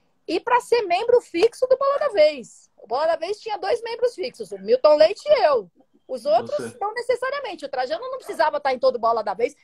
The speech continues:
Speaker 1: mas eu era entrevistadora fixa do Bola da Vez por causa disso, por vir da M T V, de música, literatura, cinema, política.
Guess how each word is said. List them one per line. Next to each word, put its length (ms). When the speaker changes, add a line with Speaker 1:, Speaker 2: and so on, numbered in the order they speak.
Speaker 1:
mas 200
eu 100
era 100
entrevistadora 720
fixa 320
do 80
Bola 260
da 100
Vez 280
por 120
causa 300
disso, 340
por 160
vir 160
da 140
M 100
T 200
V, 320
de 120
música, 480
literatura, 760
cinema, 680
política. 840